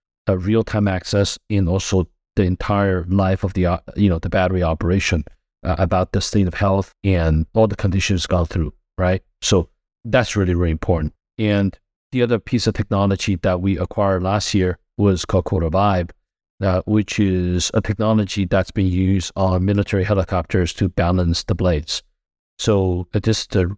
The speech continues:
removing, uh, this is the mitigation, it's a removal and mitigation of vibration in those, uh, rotors. That reduction of vibration i-, is a reduction in wear and tear for the mechanical parts,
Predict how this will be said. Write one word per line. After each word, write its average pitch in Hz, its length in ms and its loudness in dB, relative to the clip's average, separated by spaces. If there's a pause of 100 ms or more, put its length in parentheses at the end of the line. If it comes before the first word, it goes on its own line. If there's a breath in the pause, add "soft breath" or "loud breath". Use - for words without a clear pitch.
removing, 107 840 0
uh, 101 220 2
this - 360 -4
is 104 260 0
the 101 100 -2
mitigation, 104 580 0
it's 101 140 -2
a 98 40 0
removal 110 480 0
and 98 80 0
mitigation 98 640 0
of 92 140 0
vibration 87 680 -2 (340)
in 101 200 2
those, 95 480 -2 (160)
uh, 90 160 0
rotors. 92 600 0 (200)
That 87 360 0 (200)
reduction 113 280 2
of 95 60 -2
vibration 90 680 0 (160)
i-, 98 200 0
is 90 520 0
a 85 240 2
reduction 98 680 0
in 90 220 2
wear 101 240 2
and 98 160 0
tear 110 400 0 (140)
for 95 340 0
the 92 140 0
mechanical 104 420 -2
parts, - 440 -2